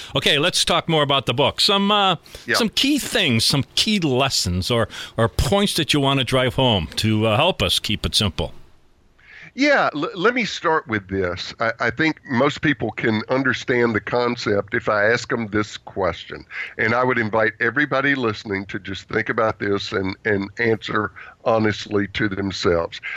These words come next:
Speaker 2: How many of you ever have or <laughs> even frequently have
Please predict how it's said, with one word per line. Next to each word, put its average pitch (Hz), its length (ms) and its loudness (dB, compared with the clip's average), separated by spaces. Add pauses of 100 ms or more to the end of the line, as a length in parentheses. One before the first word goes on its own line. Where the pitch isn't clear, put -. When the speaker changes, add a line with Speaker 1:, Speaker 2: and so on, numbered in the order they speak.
(120)
Speaker 2:
How 135 200 0
many 180 300 2
of 143 160 0
you 98 420 -4 (520)
ever 147 320 2
have 98 520 -2 (340)
or 135 200 4 (180)
<laughs> - 200 -4
even 135 460 2
frequently 131 1000 -2
have 104 420 2